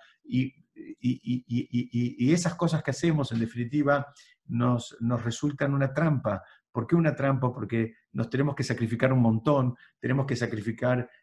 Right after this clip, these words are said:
eh, eh, espacios, tiempos, tiempos familiares, en fin, como para supuestamente entrar en un determinado club, en un determinado círculo de, de personas supuestamente exitosas que van a ser,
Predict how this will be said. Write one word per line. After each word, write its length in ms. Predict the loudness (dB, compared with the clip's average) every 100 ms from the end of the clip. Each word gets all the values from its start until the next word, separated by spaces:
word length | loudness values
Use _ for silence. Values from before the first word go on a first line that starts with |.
| _
eh, 340 | -4 -4 -4 -4
eh, 400 | -2 0 -2 -4
espacios, 840 | -10 0 4 4 2 -4 -4 -6 2
tiempos, 520 | 6 6 2 -4 -2
tiempos 280 | -2 -2 -2
familiares, 840 | 0 2 4 4 4 2 -2 -4 _ _ -8
en 140 | -2
fin, 380 | 2 2 0 -6 _
como 280 | -2 -2 2
para 420 | 4 4 0 -4
supuestamente 960 | -10 -6 -2 0 0 2 0 2 0 2
entrar 360 | 0 6 4 4
en 180 | 0
un 80 | 0
determinado 720 | 0 0 0 2 2 2 0
club, 440 | 4 4 4 2 -2
en 80 | 0
un 120 | 0
determinado 500 | 0 0 2 2 0
círculo 640 | 2 2 2 -2 -2 -2 -6 _ _
de, 480 | 0 2 2 0 0
de 140 | -2
personas 720 | -2 -4 0 2 2 0 -6
supuestamente 800 | _ -2 2 2 2 2 2 2
exitosas 600 | 0 -2 0 2 2 -2 -2
que 80 |
van 140 | -2 -2
a 60 |
ser, 300 | -2 -2 -4